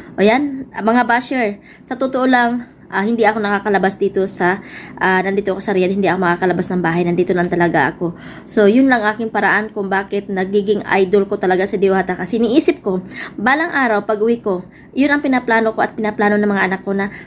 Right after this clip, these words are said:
magtatayo rin kami ng parisan. Kaya nga lahat ng kilos na ni Diwata, tinitingnan ko para naman makakuha ako doon ng kanyang teknik kung paano siya, ah, umangat. Kasi kahit na sabihin mong hindi ako aangat,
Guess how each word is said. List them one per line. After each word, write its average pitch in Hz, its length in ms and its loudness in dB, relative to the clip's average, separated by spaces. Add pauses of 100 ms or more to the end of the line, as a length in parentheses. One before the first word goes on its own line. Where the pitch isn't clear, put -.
(100)
magtatayo 226 480 2
rin 220 160 0
kami 208 160 -2
ng 202 160 0
parisan. 185 480 -2
Kaya 269 220 0
nga 339 100 4
lahat 349 320 4
ng 320 140 0
kilos 302 260 -2
na 269 80 0
ni 269 80 -2
Diwata, 262 300 0
tinitingnan 262 500 0
ko 262 240 -4 (240)
para 302 240 0
naman 285 320 -2
makakuha 262 480 -2
ako 247 160 -4
doon 254 320 2
ng 240 160 2
kanyang 226 400 -2 (240)
teknik 277 480 2 (240)
kung 240 240 0
paano 240 400 0
siya, 220 320 -6 (320)
ah, 202 560 2
umangat. 220 440 0
Kasi 254 280 -4
kahit 311 240 2
na 311 80 2
sabihin 294 320 4
mong 302 160 4
hindi 277 120 2
ako 247 280 0
aangat, 233 360 0